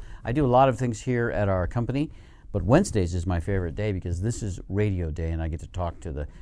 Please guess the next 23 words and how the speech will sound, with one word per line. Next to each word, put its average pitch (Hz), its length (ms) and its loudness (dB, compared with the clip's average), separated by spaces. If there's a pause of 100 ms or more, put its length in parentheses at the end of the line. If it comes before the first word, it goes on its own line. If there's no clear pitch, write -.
people 135 220 -4
that 113 100 2
I 98 80 2
love 127 380 6
and 92 100 -4
the - 40 -10
people 98 280 -4
that 90 60 -2
I 87 40 -2
respect 127 640 0 (360)
and 110 220 0
the 104 40 -2
people 185 340 -2
that 113 100 4
help 107 280 2
other 147 320 8
people 123 440 0
with 107 180 0
this 95 180 -4
big 143 220 2
transaction, 117 760 0 (220)
real 170 200 4
estate. - 400 -4